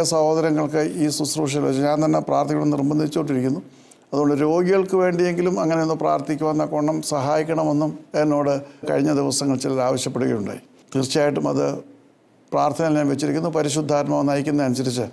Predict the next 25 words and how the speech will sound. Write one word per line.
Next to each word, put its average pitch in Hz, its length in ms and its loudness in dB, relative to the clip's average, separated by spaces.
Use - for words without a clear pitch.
അതിന് 143 240 2
ഞാനൊരു 135 260 0
ക്രമീകരണം 151 500 2
ഉണ്ടാക്കാം 160 440 2
എന്ന് 147 180 2
ഞാൻ 139 140 2
പ്രത്യേകമായിട്ട് 139 560 0
നിങ്ങളെ 135 240 4
അറിയിക്കുന്നു. 151 380 -4
നമ്മുടെ 143 220 2
cancer 147 440 0
രോഗികൾക്ക് 143 360 0
വേണ്ടി 143 220 0
പ്രത്യേകമായിട്ട് 143 520 -2
പ്രാർത്ഥിക്കാം. 147 460 0
ആ - 20 4
വേദനയിലായിരിക്കുന്നവരെ 147 1000 2
ചികിത്സ 143 280 -2
ഈ - 20 -2
ഒരു 156 180 -2
പ്രത്യേകമായ 151 500 0
കോവിഡ് 147 340 -2
കാലഘട്ടത്തിൽ 151 540 -2
തുടർച്ചയായിട്ട് 147 600 0
ലഭിക്കുവാൻ 143 360 0